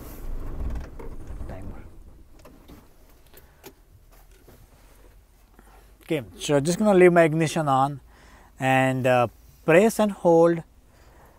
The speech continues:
my brake for the one minute, and we should not lose, uh, more than four P S I. So I'm just gonna apply my foot pressure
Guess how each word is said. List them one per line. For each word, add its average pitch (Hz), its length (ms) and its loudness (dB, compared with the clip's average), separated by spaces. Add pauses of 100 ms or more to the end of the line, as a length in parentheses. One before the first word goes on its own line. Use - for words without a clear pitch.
(340)
my 131 300 2
brake 139 460 0
for - 320 -6
the 131 160 0
one 156 320 0
minute, 185 400 -4 (180)
and 131 400 -4
we 127 160 -2
should 165 280 -4
not 165 340 -2
lose, 151 420 -4 (640)
uh, 123 220 -8
more 135 300 -4
than 131 420 -6 (180)
four 151 300 -2
P 139 260 -4
S 127 220 -4
I. 107 340 -4 (840)
So - 180 -10
I'm 123 140 -4
just 185 160 -10
gonna 214 180 0
apply 165 580 0
my 147 140 -6
foot 160 360 -8
pressure 151 440 -4